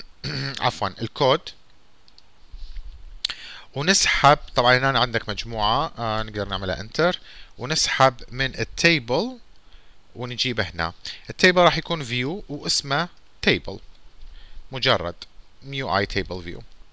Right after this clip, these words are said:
connect. خلاص، هنا احنا ربطنا هذا، نغلقه ونجي لهذا ونجي على الفيو كنترولر، آه، من جديد.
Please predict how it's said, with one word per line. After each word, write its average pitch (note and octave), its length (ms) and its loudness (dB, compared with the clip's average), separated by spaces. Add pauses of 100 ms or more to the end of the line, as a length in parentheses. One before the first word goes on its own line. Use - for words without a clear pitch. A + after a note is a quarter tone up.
(240)
connect. G2 340 -6 (580)
خلاص، G#2 360 2 (480)
هنا C#3+ 400 2
احنا C#3 360 -2 (120)
ربطنا A#2 680 0 (120)
هذا، A#2 220 4
نغلقه G#2 580 2 (720)
ونجي A2 680 2
لهذا G2+ 600 2 (380)
ونجي A2 360 -2
على G#2 260 6
الفيو G#2 440 -2
كنترولر، C3+ 540 -2 (360)
آه، G2+ 480 -2
من G#2+ 160 -8
جديد. C#2 260 -10